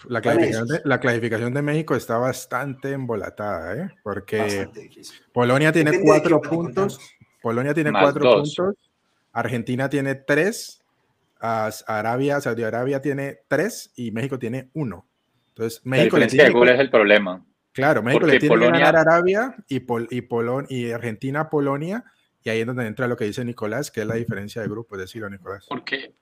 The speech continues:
Speaker 2: Hace,
Speaker 3: diferencia
Speaker 2: hace
Speaker 3: de
Speaker 2: un
Speaker 3: gol,
Speaker 2: momento, dame un
Speaker 3: ¿quién?
Speaker 2: momentico, Nico, dame un momentico que por acá se están dando saludos en francés, porque se conectó Diouf Fallow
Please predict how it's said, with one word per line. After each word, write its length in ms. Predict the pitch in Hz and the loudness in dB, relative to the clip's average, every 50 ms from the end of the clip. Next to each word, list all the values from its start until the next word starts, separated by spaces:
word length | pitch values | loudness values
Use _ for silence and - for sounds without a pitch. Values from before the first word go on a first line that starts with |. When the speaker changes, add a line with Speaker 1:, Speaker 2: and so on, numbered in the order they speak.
| _ - | _ -8
Speaker 2:
Hace, 120 | - 120 120 | -2 0 0
Speaker 3:
diferencia 260 | 107 - 113 113 113 | 0 0 -2 -2 -2
Speaker 2:
hace 100 | - 147 | 2 2
Speaker 3:
de 60 | 135 - | 4 6
Speaker 2:
un 40 | 147 | 6
Speaker 3:
gol, 120 | 165 - | 6 6
Speaker 2:
momento, 160 | - - - | 4 4 2
dame 60 | 156 175 | 2 4
un 40 | 208 | 4
Speaker 3:
¿quién? 100 | 226 226 | 4 4
Speaker 2:
momentico, 360 | 208 349 - 170 - - 139 | 2 0 -2 -6 -6 -6 -10
Nico, 180 | 127 123 - 139 | -12 -8 -8 -6
dame 100 | 143 160 | -4 -2
un 40 | 190 | -4
momentico 320 | 208 196 180 170 196 208 208 | -4 -4 -6 -8 -8 -8 -10
que 60 | - | -10
por 160 | - 160 147 | -14 -12 -10
acá 420 | 131 131 - - 170 208 - - - - | -10 -10 -8 -6 -6 -6 -6 -8 -12 -16
se 160 | - 143 139 | -10 -10 -10
están 300 | 131 - 311 160 330 330 | -10 -10 -12 -10 -8 -6
dando 300 | 339 339 - 330 339 - | -6 -6 -6 -6 -8 -10
saludos 540 | - - 147 123 120 147 165 165 147 139 - | -10 -8 -10 -8 -6 -2 -2 -2 -4 -4 -4
en 160 | 180 196 196 196 | -6 -6 -6 -6
francés, 760 | - 165 139 127 120 - - 190 220 220 - - - _ _ _ _ _ _ _ _ _ - | -6 -6 -6 -6 -8 -6 -4 -4 -4 -4 -6 -10 -12 _ _ _ _ _ _ _ _ _ -6
porque 420 | - 151 156 - - 175 180 175 - | -6 -4 -4 -2 -2 -2 -2 -2 -4
se 160 | - - 135 135 | -8 -10 -10 -10
conectó 560 | 139 117 120 117 - - 147 147 147 147 - 131 - | -8 -8 -10 -10 -10 -6 -4 -4 -4 -4 -8 -14 -10
Diouf 220 | 185 220 233 233 - _ _ - | -6 -6 -6 -6 -8 _ _ 0
Fallow 500 | - 156 320 339 392 - 233 240 240 | 0 2 2 4 2 2 0 -2 -8